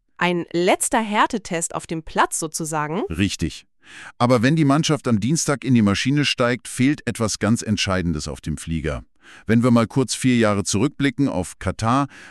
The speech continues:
Speaker 2: da flog die Lufthansa das Team noch in einem Jet mit riesigem Diversity Wins Aufdruck in die Wüste. Auf dem Rasen gab's die viel diskutierte Mundzugeste.
Speaker 1: Und dieses Mal bleibt die Außenhülle des Flugzeugs einfach komplett blank.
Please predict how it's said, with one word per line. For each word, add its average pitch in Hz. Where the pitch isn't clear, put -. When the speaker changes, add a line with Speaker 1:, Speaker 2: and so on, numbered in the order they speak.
Speaker 2:
da 104
flog 110
die 104
Lufthansa 117
das 98
Team 127
noch 120
in 107
einem 87
Jet 98
mit 92
riesigem 101
Diversity 90
Wins 92
Aufdruck 82
in 78
die 73
Wüste. 85
Auf 82
dem 90
Rasen 95
gab's 87
die 90
viel 101
diskutierte 92
Mundzugeste. 85
Speaker 1:
Und 180
dieses 262
Mal 220
bleibt 185
die -
Außenhülle 220
des 165
Flugzeugs -
einfach 170
komplett 277
blank. 156